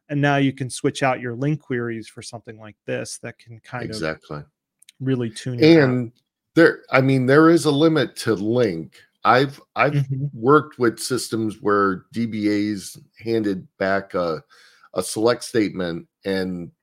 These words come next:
Speaker 2: I couldn't
Speaker 1: <laughs>
Speaker 2: represent that easily
Speaker 1: Mm-hmm.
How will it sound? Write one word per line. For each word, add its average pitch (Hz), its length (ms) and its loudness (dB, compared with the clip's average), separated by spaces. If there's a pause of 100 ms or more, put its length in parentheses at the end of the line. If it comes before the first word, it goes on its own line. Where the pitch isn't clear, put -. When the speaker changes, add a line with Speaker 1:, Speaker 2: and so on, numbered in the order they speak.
(140)
Speaker 2:
I 101 100 2
couldn't 113 680 -6 (580)
Speaker 1:
<laughs> - 640 -12
Speaker 2:
represent 107 580 2
that 92 320 0 (720)
easily 107 720 0 (440)
Speaker 1:
Mm-hmm. 120 360 -4